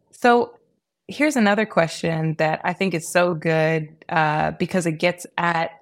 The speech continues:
a challenge that many people have, but is sometimes kind of invisible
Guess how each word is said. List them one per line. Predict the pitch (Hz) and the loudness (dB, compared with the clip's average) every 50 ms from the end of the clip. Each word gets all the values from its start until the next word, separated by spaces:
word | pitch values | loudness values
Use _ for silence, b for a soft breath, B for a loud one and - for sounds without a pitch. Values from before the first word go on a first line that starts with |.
| _ - - | _ -12 -8
a | 185 170 | -8 -8
challenge | - - - 190 170 170 170 170 170 170 165 175 | -6 -2 -2 0 0 0 0 0 -2 -2 -4 0
that | - 165 160 - - | 0 0 0 0 0
many | 180 185 196 214 240 247 233 | 2 2 4 4 4 2 0
people | - - 202 - 175 160 | -2 -4 -2 0 0 0
have, | 160 180 160 165 170 170 165 165 | 2 0 2 2 2 0 0 0
but | 170 165 | 0 0
is | 160 156 156 - | 0 0 -2 -2
sometimes | 185 175 170 - - 165 160 160 160 156 160 - - b b b b b b b | -2 -2 -2 -2 -2 -2 -2 -2 -2 -4 -6 -8 -12 b b b b b b b
kind | - 208 240 | 0 2 4
of | 247 202 | 4 4
invisible | 180 165 151 147 160 160 165 196 160 175 185 196 226 247 247 - | 2 2 2 0 0 0 0 0 2 4 4 4 2 0 -4 -8